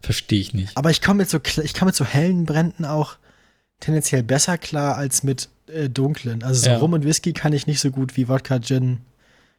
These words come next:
Speaker 2: Korn
Speaker 1: Hm.
Speaker 2: und so. Das, ja.
Speaker 1: Rum finde ich ja ganz gut, Whisky finde ich zum Kotzen.
Speaker 2: Whisky ist furcht-,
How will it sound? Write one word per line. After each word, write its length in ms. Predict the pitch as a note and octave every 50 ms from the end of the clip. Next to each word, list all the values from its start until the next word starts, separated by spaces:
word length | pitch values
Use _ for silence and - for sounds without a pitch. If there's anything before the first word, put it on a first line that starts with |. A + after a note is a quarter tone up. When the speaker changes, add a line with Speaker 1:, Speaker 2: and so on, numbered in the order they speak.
| _ _ _
Speaker 2:
Korn 280 | D3+ D3+ D3+ B2+ C3 B2+
Speaker 1:
Hm. 60 | B2
Speaker 2:
und 60 | A#2 -
so. 200 | - A#2+ A#2 B2
Das, 320 | - - - - - - _ - _ _ -
ja. 300 | - B2+ A2+ A2 A2 A2 - _ - - _ -
Speaker 1:
Rum 140 | G#2 C3+ D#3+
finde 180 | - - G3+ G3
ich 80 | - F#3
ja 60 | D3
ganz 200 | C#3 C3+ - -
gut, 220 | C3 A#2+ - -
Whisky 240 | B2 - - - A2+
finde 140 | - - G#2+
ich 80 | -
zum 120 | - A2+ -
Kotzen. 400 | - G#2+ G2+ - - G2+ F#2+ - - _ _ _ _ _ _ _ _ _ _ _ _ _ _ _ _ _ _ _ _ _ _ _ _ -
Speaker 2:
Whisky 360 | B2 D3+ F#3 - - - F3
ist 140 | D3+ A#2+ -
furcht-, 380 | - - - - E3+ D#3 -